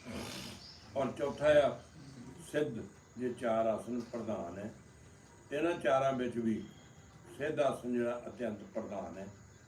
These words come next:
ਤਾਂ ਕਾ ਇਹ ਲੱਛਣ ਹੈ। ਕਹਿੰਦਾ ਬਾਈਂ ਪਾਵ, ਖੱਬੇ ਪੈਰ ਦੀ ਜਿਹੜੀ ਅੱਡੀ ਹੈ ਨਾ, ਉਹ ਗੁਦਾ ਦੇ, ਮੇਂਡੂ ਦੇ ਮੱਧ 'ਚ ਸੀਨ 'ਚ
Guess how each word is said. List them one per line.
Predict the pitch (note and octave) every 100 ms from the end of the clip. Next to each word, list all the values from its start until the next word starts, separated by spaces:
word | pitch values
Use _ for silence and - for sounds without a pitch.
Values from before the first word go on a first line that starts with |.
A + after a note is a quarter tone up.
| - -
ਤਾਂ | A2+ A2
ਕਾ | A#2+
ਇਹ | A#2+
ਲੱਛਣ | G#2 F#2+ - G#2+
ਹੈ। | G2+ - - - - - - C3+ C3+ B2+
ਕਹਿੰਦਾ | B2 C#3 A#2+ G#2+ D#3 A#2+
ਬਾਈਂ | G#2+ A#2 A#2
ਪਾਵ, | A2 G#2 F#2 E2+ - - - -
ਖੱਬੇ | A#2+ B2+
ਪੈਰ | C3 B2 A#2
ਦੀ | G#2 A#2 A#2+
ਜਿਹੜੀ | A#2 G2+
ਅੱਡੀ | A2 A2
ਹੈ |
ਨਾ, | G2 G2+ - C3 C3+ D3+ -
ਉਹ | B2+
ਗੁਦਾ | A#2+ B2 B2+
ਦੇ, | A#2+ B2 B2
ਮੇਂਡੂ | A#2 A#2 A2+ A2+ A#2+
ਦੇ | A#2+
ਮੱਧ | A2 C3 B2
'ਚ | A2+ - - - - - - - -
ਸੀਨ | B2 C3 C3
'ਚ | B2